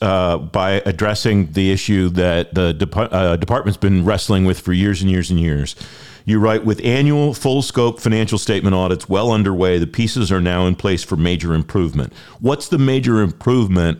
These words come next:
that the department should anticipate that if they get to that, they will have success in, uh, in, in the use of data, John?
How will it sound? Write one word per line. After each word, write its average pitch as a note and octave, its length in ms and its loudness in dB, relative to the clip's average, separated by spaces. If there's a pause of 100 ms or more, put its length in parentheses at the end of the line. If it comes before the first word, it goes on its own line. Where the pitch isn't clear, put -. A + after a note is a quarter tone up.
(320)
that G2+ 200 -2
the G#2+ 60 0
department F#2+ 520 -2
should G2+ 200 0
anticipate F2+ 800 0
that G2+ 120 0
if A#2+ 120 -2
they A#2 140 0
get A2+ 320 -4
to G#2+ 120 0
that, D#2 440 -4 (200)
they G#2 140 0
will G2+ 180 2
have F#2+ 220 -2
success F#2 720 -2 (300)
in, F2+ 580 2
uh, F#2 200 0
in, F2+ 320 2
in F#2 180 2
the E2+ 80 2
use F2 280 0
of D2 140 -4
data, D2+ 280 0
John? - 340 -6